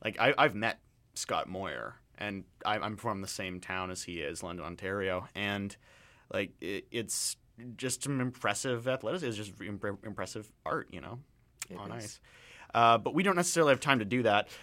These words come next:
Speaker 1: Before we go, I just wanna share, uh, a notice from, uh, Save the Rio. I mentioned that earlier, and I'm not gonna let you down on that one.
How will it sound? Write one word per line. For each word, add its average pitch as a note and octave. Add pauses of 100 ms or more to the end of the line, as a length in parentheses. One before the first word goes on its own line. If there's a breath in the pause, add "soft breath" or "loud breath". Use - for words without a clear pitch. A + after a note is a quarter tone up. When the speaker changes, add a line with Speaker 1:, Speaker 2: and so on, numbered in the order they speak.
Speaker 1:
Before D4+
we D#4+
go, E3+
I D3
just D#3+
wanna D3
share, C3
uh, A2+
a A2+
notice A2+
from, A2 (100)
uh, G#2+
Save C3+
the A2
Rio. G#2
I F#2+
mentioned G#2+
that G#2+
earlier, A2+
and G#2
I'm G2
not G2+
gonna G#2+
let G2+
you G#2
down G#2
on F#2+
that F#2
one. A#2+